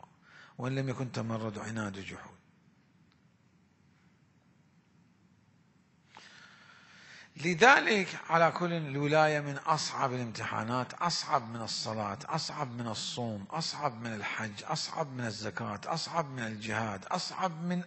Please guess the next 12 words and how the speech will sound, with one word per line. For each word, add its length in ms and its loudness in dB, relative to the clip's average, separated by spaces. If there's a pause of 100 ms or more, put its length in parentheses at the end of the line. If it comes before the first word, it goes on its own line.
أي 340 0
صعب 420 -2 (920)
الولاية 760 -6 (2000)
لأهل 340 -6
البيت، 400 -18 (720)
التي 280 -8
هي 80 -2
بوابة 500 -2
الولاية 480 -4
لله، 320 -14 (2750)
ولها 300 0
درجات. 600 -8